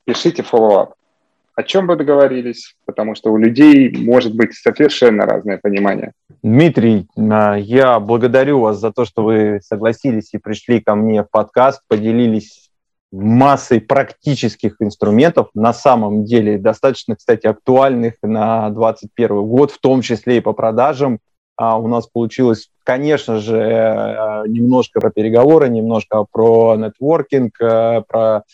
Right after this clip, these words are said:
Speaker 2: а, продажи. Кому, уважаемые слушатели, было бы интересно, актуально в силу того, что у вас свой бизнес или вы управляете чьим-то бизнесом, а, сервис H R Link, загляните, я уверен, загуглите и более подробно об этом сможете узнать. Мы совсем вскользь об этом коснулись, буквально описали,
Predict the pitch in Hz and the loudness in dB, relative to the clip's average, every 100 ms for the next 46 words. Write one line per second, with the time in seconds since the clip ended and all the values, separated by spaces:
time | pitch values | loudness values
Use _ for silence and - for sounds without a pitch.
0 | _ _ _ _ _ 110 110 110 - 123 | _ _ _ _ _ 0 2 4 4 2
1 | 151 170 135 143 127 110 - 143 175 175 | 4 2 4 6 6 2 2 2 2 2
2 | 147 117 120 139 127 117 135 127 - 113 | 4 4 4 2 2 0 -2 -4 -2 -2
3 | 107 131 120 113 113 107 120 131 123 110 | 2 2 2 0 -2 -2 0 0 -2 -4
4 | 113 - - 131 131 139 127 113 107 - | -4 -4 -2 0 2 0 -4 -8 -8 -4
5 | 120 113 101 110 107 - 107 104 - 104 | -2 -2 -2 -2 -2 -4 -4 -4 -4 -4
6 | 101 120 113 104 101 101 101 104 101 113 | -2 -2 -2 -4 -4 -4 -2 -2 0 2
7 | 120 113 95 - 127 135 110 107 120 110 | 0 -2 -14 -4 -4 -2 -6 -4 -4 -4
8 | 107 107 104 98 _ _ _ - 113 117 | -4 -4 -4 -6 _ _ _ -6 -2 0
9 | 110 104 - 147 139 113 - 107 127 117 | 0 -4 0 0 2 -2 -6 -4 0 0
10 | 110 135 139 _ 101 95 110 110 110 127 | 2 0 -2 _ -10 -4 -4 -2 -2 -2
11 | 127 - 101 101 98 101 98 104 107 123 | -6 -6 -6 -6 -4 -4 -2 -4 -2 -4
12 | 117 104 - 95 95 92 98 110 101 110 | -4 -4 -6 -6 -4 -4 0 0 2 2
13 | 110 123 107 104 107 101 101 - 107 - | 2 2 0 0 -2 -2 -8 -4 -4 -4
14 | 110 110 151 180 120 110 - 117 - 120 | -4 -2 0 0 -2 -4 -2 -4 0 -2
15 | 104 - 117 104 - 101 104 104 101 113 | -2 -4 -4 -4 -6 -4 -4 -4 -4 -6
16 | - 185 131 - 110 107 104 110 104 104 | -4 -2 -2 -6 -14 -10 -2 0 0 -4
17 | 104 120 107 104 | -4 0 0 0